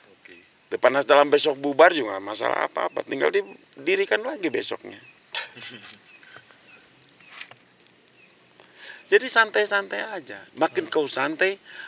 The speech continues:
Speaker 2: makin, makin kau akan tenang dalam mencapai apa yang kau inginkan.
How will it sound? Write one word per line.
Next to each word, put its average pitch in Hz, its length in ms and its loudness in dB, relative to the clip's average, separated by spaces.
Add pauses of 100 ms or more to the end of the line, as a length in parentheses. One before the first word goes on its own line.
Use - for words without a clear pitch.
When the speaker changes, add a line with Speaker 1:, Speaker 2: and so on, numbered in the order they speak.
(140)
Speaker 2:
makin, 104 560 -10 (320)
makin 95 320 -10
kau - 160 -6
akan - 560 -8
tenang 131 400 -4
dalam 104 320 -8 (560)
mencapai 98 560 -8
apa 90 240 -10
yang 90 240 -12
kau 82 160 -14
inginkan. 82 480 -20